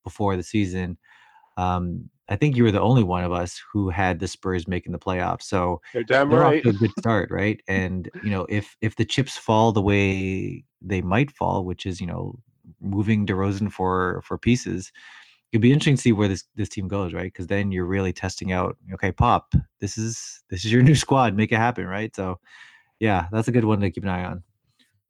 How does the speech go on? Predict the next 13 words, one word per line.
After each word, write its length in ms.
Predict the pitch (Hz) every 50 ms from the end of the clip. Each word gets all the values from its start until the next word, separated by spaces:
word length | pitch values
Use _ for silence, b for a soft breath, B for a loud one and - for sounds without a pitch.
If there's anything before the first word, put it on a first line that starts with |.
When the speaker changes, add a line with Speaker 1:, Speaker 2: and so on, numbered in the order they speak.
| _ _ -
Speaker 2:
Yeah, 360 | 196 190 208 196 156 127 - - - -
and, 240 | 156 165 160 147
uh, 120 | 151 143 135
speaking 500 | - - _ - 196 190 - 208 196 180
of, 380 | 160 151 147 143 139 135 - -
uh, 360 | 131 123 123 117 113 113 117 - -
wins 420 | 120 123 127 135 139 143 143 135
adding 320 | 139 135 131 127 120 110 - -
value 560 | 120 117 123 120 120 113 110 101 101 101 -
outside 440 | 104 127 127 127 - 127 120 120 117
of 120 | 113 110
what 140 | - 127 117
happened 400 | 120 110 107 - - 110 110 -